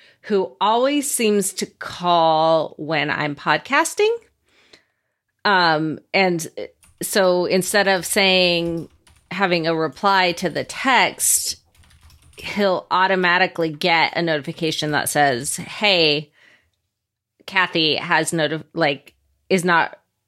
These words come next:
a-, accessing notifications right now." Um, it'll be really interesting too, to see if there's a way to link s-, them. So, like, if I'm sitting at my iMac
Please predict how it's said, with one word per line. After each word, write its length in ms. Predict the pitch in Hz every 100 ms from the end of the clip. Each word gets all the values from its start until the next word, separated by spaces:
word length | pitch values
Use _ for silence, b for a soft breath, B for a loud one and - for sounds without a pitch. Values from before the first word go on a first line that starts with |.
| -
a-, 160 | 175 -
accessing 580 | 165 165 - 160 - 165
notifications 760 | 160 151 139 - 190 180 170 156
right 160 | 131
now." 300 | - 143 170 B B B B -
Um, 540 | 196 185 170 165 151 _
it'll 140 | 220 233
be 120 | 233
really 340 | 208 254 320
interesting 560 | 320 285 262 - 233 208
too, 440 | - 226 208 254 302
to 160 | 233
see 1040 | - - - 208 208 208 214 208 208 208 -
if 200 | 202 202
there's 200 | 196 185
a 80 | 190
way 320 | 185 180 180
to 440 | 180 - 180 160 -
link 680 | 170 165 208 226 - - _ _ _ _ _
s-, 200 | - - -
them. 280 | 277 311 330 - -
So, 720 | - 202 196 196 190 185 -
like, 280 | 185 180 -
if 180 | 214 214 -
I'm 220 | 220 254
sitting 400 | - 240 214 196
at 100 | 170
my 160 | 175 110 214
iMac 260 | 202 170